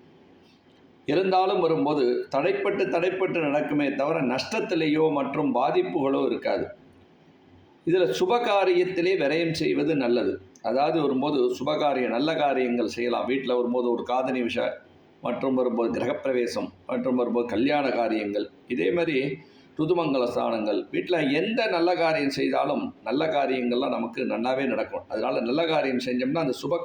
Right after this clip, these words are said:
காரியத்திலே விரயம் செய்வது ரொம்ப நல்லது. கடன் வாங்கி முதலடிங்கிறான். கடன் வாங்கிட்டு ஏதாவது ஒரு இன்வெஸ்ட்மெண்ட் பண்றது ரொம்ப ரொம்ப நல்லது. படிப்பிலே மாணவர்களுக்கு கொஞ்சம் கவனம் தேவை. விளையாட்டுத்தனங்கள்லாம் கொஞ்சம் குறையும்,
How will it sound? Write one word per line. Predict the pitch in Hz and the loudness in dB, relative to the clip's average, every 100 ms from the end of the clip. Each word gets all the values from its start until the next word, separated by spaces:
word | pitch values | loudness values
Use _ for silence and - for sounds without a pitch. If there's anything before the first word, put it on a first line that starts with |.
| 156 | 0
காரியத்திலே | 143 143 139 131 123 110 | 0 0 -2 -2 0 0
விரயம் | 131 135 135 | -2 -4 -4
செய்வது | 135 123 165 151 117 - | -2 -2 0 -2 -4 -6
ரொம்ப | 127 143 101 | -4 -4 -2
நல்லது. | 95 - 104 - - - - - - - - - - - | -2 0 -2 -6 -10 -20 -20 -20 -20 -20 -20 -20 -20 -4
கடன் | 180 175 185 | 0 0 2
வாங்கி | 185 185 185 151 | 0 2 0 0
முதலடிங்கிறான். | 135 143 135 127 117 110 - | 0 0 0 0 0 -2 -2
கடன் | 120 151 147 | -2 0 0
வாங்கிட்டு | 143 160 175 175 165 | 0 0 0 0 0
ஏதாவது | 131 139 131 | 2 2 2
ஒரு | 123 | 2
இன்வெஸ்ட்மெண்ட் | 117 151 160 139 123 120 | 0 0 -2 -4 -4 -2
பண்றது | 110 113 135 117 | -4 -2 -2 -2
ரொம்ப | 110 120 | -2 0
ரொம்ப | 120 127 117 - - 95 | 0 0 0 -2 -6 -6
நல்லது. | 104 110 - - - - - - - - - - - - - - - _ - | -2 0 0 -4 -8 -20 -20 -20 -20 -20 -20 -20 -20 -20 -20 -20 -20 _ -4
படிப்பிலே | 143 185 190 208 190 139 | 0 2 2 2 2 2
மாணவர்களுக்கு | 139 170 165 147 143 143 170 | 2 2 2 2 0 0 0
கொஞ்சம் | 147 117 113 95 | 0 0 -2 -2
கவனம் | 117 143 180 160 | -2 0 0 -2
தேவை. | 131 123 117 107 | 0 0 2 0
விளையாட்டுத்தனங்கள்லாம் | 135 156 - - 117 113 110 131 120 | 0 0 -2 -2 -2 0 0 0 -2
கொஞ்சம் | 107 95 | -6 -6
குறையும், | 107 107 104 | -4 -4 -4